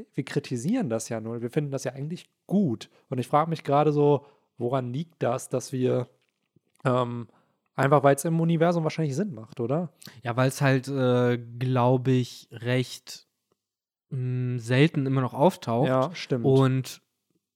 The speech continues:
Speaker 2: spannend genug ist, weil wenn du so ein Universum hast, wo du ganz viele Regeln aufbaust und es, äh, funktioniert sehr konsistent,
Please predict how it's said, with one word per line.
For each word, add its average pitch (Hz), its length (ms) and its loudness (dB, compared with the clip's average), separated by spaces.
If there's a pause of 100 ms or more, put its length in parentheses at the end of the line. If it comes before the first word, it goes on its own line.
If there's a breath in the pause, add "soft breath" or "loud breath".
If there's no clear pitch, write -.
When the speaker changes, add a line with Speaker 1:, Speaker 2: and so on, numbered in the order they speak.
(180)
Speaker 2:
spannend 156 600 2
genug 147 360 2
ist, 170 300 0
weil 139 220 4 (320 loud breath)
wenn 151 160 2
du 240 80 4
so 202 120 4
ein 175 140 6
Universum 139 460 2
hast, 135 180 -4
wo 139 60 -4
du 131 80 -4
ganz 135 240 2
viele 123 240 -2
Regeln 147 320 2
aufbaust 139 560 2
und 123 120 -6
es, - 200 -8
äh, 127 340 -2
funktioniert 139 580 -6
sehr 139 160 -2
konsistent, 139 880 -6